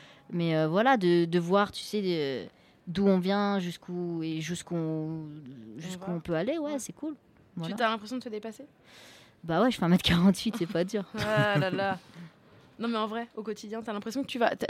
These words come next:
Speaker 1: J'ai l'impression que tu me pièges.
Speaker 2: Non,
Speaker 1: J'ai
Speaker 2: mais
Speaker 1: l'impression que tu vas
Speaker 2: non.
Speaker 1: m'engueuler. T'as l'impression vraiment de te dépasser ?
Speaker 2: <laughs>
Speaker 1: T'as l'impression que tu fais
Speaker 2: Non,
Speaker 1: ça,
Speaker 2: non, c'est,
Speaker 1: plus ?
Speaker 2: c'est une, c'est juste une question. Est-ce que t'as l'impression au quotidien de te dépasser ?
Speaker 1: Hmm, non, faut pas exagérer, mais, euh, en tout cas, euh, je, je fais de mon mieux.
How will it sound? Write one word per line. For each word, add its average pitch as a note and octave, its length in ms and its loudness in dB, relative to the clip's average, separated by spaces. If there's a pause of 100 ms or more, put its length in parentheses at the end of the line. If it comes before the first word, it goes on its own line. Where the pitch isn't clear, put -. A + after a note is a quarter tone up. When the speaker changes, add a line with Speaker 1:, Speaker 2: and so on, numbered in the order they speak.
(1700)
Speaker 1:
J'ai - 100 -2
l'impression F3 280 4
que - 60 2
tu G3 120 2
me F3+ 80 4
pièges. G#3+ 360 4 (320)
Speaker 2:
Non, D#4 200 10
Speaker 1:
J'ai A3+ 60 12
Speaker 2:
mais - 0 -
Speaker 1:
l'impression - 20 12
que C4 160 12
tu C#4+ 80 12
vas C4 60 12
Speaker 2:
non. B3 80 12
Speaker 1:
m'engueuler. A#3+ 380 12
T'as A#3+ 120 12
l'impression B3+ 380 10
vraiment F#4+ 200 12
de G4 60 4
te F#4+ 80 10
dépasser ? F4 400 10 (240)
Speaker 2:
<laughs> - 300 8
Speaker 1:
T'as C4+ 100 12
l'impression C#4 400 10
que G#4+ 60 2
tu G4 120 6
fais F#4+ 140 8
Speaker 2:
Non, F#4 60 10
Speaker 1:
ça, D#4 140 6
Speaker 2:
non, G#4 60 6
c'est, - 100 2
Speaker 1:
plus ? - 120 4
Speaker 2:
c'est - 140 0
une, C#4 140 2
c'est C#4 140 0
juste D4+ 220 0
une C#4+ 80 2
question. C#4 260 -2
Est-ce C4 80 -2
que C4 60 -4
t'as C4+ 80 2
l'impression A#3+ 260 0
au B3 40 -6
quotidien A#3 280 0
de A#3 60 2
te A#3 60 -2
dépasser ? G3+ 380 -6
Speaker 1:
Hmm, F3+ 580 -2
non, C3+ 200 -6
faut - 140 -20
pas D3+ 100 -10
exagérer, D#3 400 -2
mais, D#3+ 220 -2
euh, C#3+ 140 -6
en D3 40 -10
tout - 120 -18
cas, G3+ 160 -2
euh, D#3 380 -4 (120)
je, G#3 40 -2
je - 100 -4
fais A3 100 2
de G#3 80 0
mon F#3+ 100 2
mieux. C#3+ 180 -4